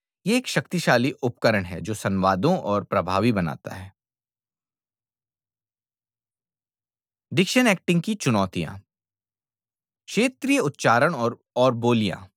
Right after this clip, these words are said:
हिंदी सिनेमा में कई अलग-अलग शहरों और प्रदेशों के पात्र होते हैं, जो अपने क्षेत्रीय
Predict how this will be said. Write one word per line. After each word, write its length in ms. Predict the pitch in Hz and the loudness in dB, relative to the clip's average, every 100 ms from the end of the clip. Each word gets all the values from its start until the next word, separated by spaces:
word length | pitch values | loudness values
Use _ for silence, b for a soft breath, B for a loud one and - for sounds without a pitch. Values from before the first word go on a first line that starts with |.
| _ _ _ _ _ | _ _ _ _ _
हिंदी 280 | 139 180 277 | 2 4 4
सिनेमा 440 | - 127 110 101 | 2 0 2 0
में 260 | 95 107 214 - | 0 -4 -6 -8
कई 220 | - 160 240 | -2 0 0
अलग-अलग 500 | 123 120 107 101 95 | 2 2 2 -2 -4
शहरों 580 | - 101 120 180 - _ | -4 -2 0 -2 -4 _
और 220 | 107 113 | 2 2
प्रदेशों 600 | 110 - 107 127 - 202 | 2 -2 0 0 0 -2
के 160 | 180 110 | 0 -4
पात्र 380 | - 95 101 110 | 0 -2 -2 -8
होते 300 | 104 90 87 | -8 -8 -10
हैं, 220 | 90 92 _ B B - | -10 -16 _ B B 0
जो 100 | 139 | 0
अपने 260 | 123 127 | 2 0
क्षेत्रीय 720 | 113 - 139 - 147 147 143 | -2 -2 -4 -4 -4 0 0